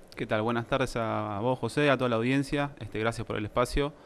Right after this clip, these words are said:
Eh, bien, también el tramo final de campaña. Este, bueno, un poco cansado, pero, pero con el, contento con el tramo, el trayecto recorrido, con mu-, mucho, hablando con muchos compañeros, muchos trabajadores.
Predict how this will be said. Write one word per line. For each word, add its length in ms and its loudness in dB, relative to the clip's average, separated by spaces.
Eh, 180 -2
bien, 240 2
también 440 2
el 200 -2
tramo 260 0
final 220 0
de 100 2
campaña. 640 4
Este, 280 -4
bueno, 180 0
un 60 -4
poco 340 6
cansado, 500 6
pero, 540 2
pero 340 -2
con 160 2
el, 140 2
contento 420 6
con 100 8
el 80 4
tramo, 400 6
el 60 0
trayecto 320 4
recorrido, 480 4
con 100 4
mu-, 100 0
mucho, 260 2
hablando 220 4
con 80 0
muchos 300 2
compañeros, 480 2
muchos 200 0
trabajadores. 680 2